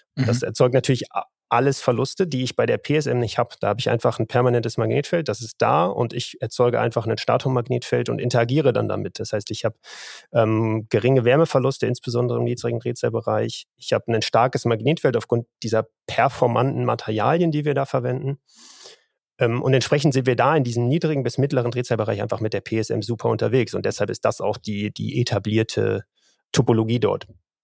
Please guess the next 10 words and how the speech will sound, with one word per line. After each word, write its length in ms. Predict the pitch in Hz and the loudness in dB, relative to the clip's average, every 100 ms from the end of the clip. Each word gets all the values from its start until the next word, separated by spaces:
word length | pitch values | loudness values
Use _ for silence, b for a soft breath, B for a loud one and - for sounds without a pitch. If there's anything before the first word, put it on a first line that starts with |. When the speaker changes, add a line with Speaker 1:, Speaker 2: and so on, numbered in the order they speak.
| _ _ | _ _
Speaker 1:
Gepaart 520 | - - 110 123 127 | -6 -2 2 2 2
Speaker 2:
Mhm. 60 | 110 | 2
Speaker 1:
mit, 280 | 117 - - | 0 -6 -6
mit 200 | 127 120 | -4 0
der 80 | 107 | 2
Herstellbarkeit 840 | 120 127 - 117 113 - 120 117 | 4 2 2 2 2 0 0 0
ist 80 | 110 | -4
es 160 | 104 120 | -4 -2
relativ 360 | 107 107 107 | -2 -2 -2
einfach, 680 | 107 110 120 117 110 - _ | 0 2 2 0 -2 -6 _